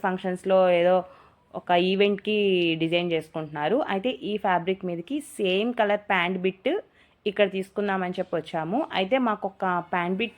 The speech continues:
బాగా నచ్చింది. సిల్క్ కాదు, కాటన్ కాదు, రెండిటికి మిక్స్ అయి వచ్చిందనమాట. అది ప్యాంట్ బిట్ ప్రైస్ వచ్చేసి త్రీ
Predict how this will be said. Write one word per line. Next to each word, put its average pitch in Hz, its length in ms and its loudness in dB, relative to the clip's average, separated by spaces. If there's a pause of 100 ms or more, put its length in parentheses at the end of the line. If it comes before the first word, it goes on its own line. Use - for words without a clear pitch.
(120)
బాగా 170 240 2
నచ్చింది. 190 560 -4 (500)
సిల్క్ 220 440 -6
కాదు, 220 220 4 (100)
కాటన్ 196 360 4
కాదు, 180 280 2 (120)
రెండిటికి 202 520 -2
మిక్స్ - 220 -8
అయి 185 120 2
వచ్చిందనమాట. 156 680 -8 (180)
అది 214 160 -4 (140)
ప్యాంట్ 202 320 2
బిట్ 247 320 -2 (180)
ప్రైస్ 190 260 2
వచ్చేసి 214 360 -4 (140)
త్రీ 226 140 -2